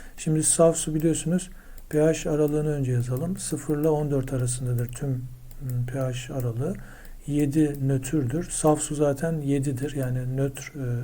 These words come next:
özelliktedir. Asit damlatıldığına göre asitteki H artı iyonları fazladır biliyoruz. H artı iyonu, e, suyun içerisine, e, arttıkça dolayısıyla saf suyun da P H değeri gittikçe, e,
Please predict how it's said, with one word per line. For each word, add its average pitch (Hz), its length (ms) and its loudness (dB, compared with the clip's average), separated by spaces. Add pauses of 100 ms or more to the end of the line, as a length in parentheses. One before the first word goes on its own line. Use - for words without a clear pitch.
özelliktedir. 123 680 -2 (760)
Asit 151 380 2
damlatıldığına 156 720 6
göre 151 180 6
asitteki 147 520 0
H 143 320 2
artı 147 240 0
iyonları 147 600 0
fazladır 131 640 2
biliyoruz. 123 460 -2 (400)
H 147 300 2
artı 151 260 6
iyonu, 151 380 2 (480)
e, 139 160 -2
suyun 156 260 4
içerisine, 147 560 2
e, 131 380 0 (540)
arttıkça 151 760 2 (400)
dolayısıyla 143 500 2
saf 151 300 4
suyun 131 320 0
da 175 220 2 (280)
P 147 120 4
H 156 300 2
değeri 139 260 2
gittikçe, 160 600 0 (500)
e, 147 60 -4